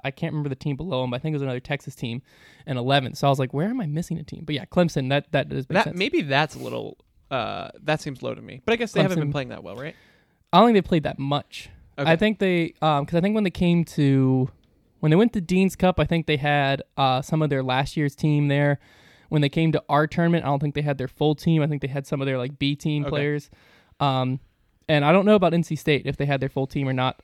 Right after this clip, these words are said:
Speaker 1: I saw that, I believe Miles Turner finished pretty high. He was for Clemson. I think he tied for third at the N C State tournament. Um, so I would imagine he's probably one of their, one of their top players. And I think, to my knowledge, Sam is returning to, for Clemson. He'll
Speaker 2: Okay.
Speaker 1: be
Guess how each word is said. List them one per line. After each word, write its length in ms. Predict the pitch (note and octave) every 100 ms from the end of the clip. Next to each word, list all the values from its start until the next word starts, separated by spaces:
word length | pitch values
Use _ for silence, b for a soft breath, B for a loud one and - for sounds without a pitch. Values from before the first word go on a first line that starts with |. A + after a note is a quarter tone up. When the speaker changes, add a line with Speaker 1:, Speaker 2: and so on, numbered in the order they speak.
| -
Speaker 1:
I 140 | -
saw 420 | B2+ F3 D#3 D3+ D3
that, 120 | C#3+ - _ -
I 60 |
believe 260 | D#3+ D#3 D3+
Miles 320 | C#3+ D3+ D3
Turner 360 | - D3+ D3+ D3
finished 320 | D3+ C#3+ -
pretty 180 | D#3+ C#3+
high. 280 | C3 C3+
He 120 | C#3+ D3+
was 140 | C#3+
for 80 | D3
Clemson. 420 | - D3 D#3+ D3+ b b b b
I 120 | C#3
think 160 | C#3 D#3+
he 100 | D#3+
tied 300 | - C#3+ C#3+
for 80 | C#3+
third 400 | - C#3+ D3 D#3 b b
at 80 | C#3+
the 120 | C#3
N 100 | C#3+
C 100 | C#3+
State 260 | D3+ - D3
tournament. 360 | - D3 D3 D3 _
Um, 280 | C#3 C#3 C3+
so 140 | -
I 80 | D3
would 100 | D#3
imagine 380 | D3+ D3 D3+ D3
he's 180 | C#3+ C#3+
probably 320 | D3 C#3 D3
one 160 | C#3
of 80 | C#3
their, 260 | C3+ C3+ C3
one 120 | C#3
of 60 | C#3+
their 80 | C#3
top 260 | D3+ C#3+
players. 320 | - C#3+ C#3+
And 100 | C#3+
I 40 | C#3
think, 380 | - E3 E3 - _
to 120 | - D#3
my 140 | C#3
knowledge, 560 | C#3 D#3 F#3 D#3+ C#3 -
Sam 440 | E3+ D#3 C#3+ C3+ b b b
is 120 | E3 D3+
returning 400 | - D#3 D3 C#3+
to, 100 | -
for 160 | -
Clemson. 420 | C#3+ D3 C#3 D3 C3+
He'll 120 | D3
Speaker 2:
Okay. 120 | C#3+
Speaker 1:
be 200 | C#3+ C#3